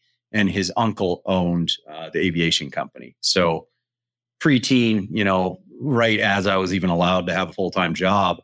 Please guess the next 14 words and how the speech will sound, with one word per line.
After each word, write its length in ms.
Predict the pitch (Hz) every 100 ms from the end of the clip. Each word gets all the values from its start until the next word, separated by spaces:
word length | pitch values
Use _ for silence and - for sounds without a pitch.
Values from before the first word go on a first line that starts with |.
| _ _ _ _ _
working 600 | - 98 101 - 98 90
summers, 760 | - - 110 104 95 92 90 -
getting 200 | - 101
dropped 380 | 90 95 90 -
off 280 | 98 92 -
by 140 | 95
my 160 | 87 90
older 260 | 90 87 80
brother 400 | 101 101 87 85
who 200 | 92 82
had 180 | 90
a 60 | 82
driver's 380 | 90 113 95 82
license, 540 | 82 82 95 87 -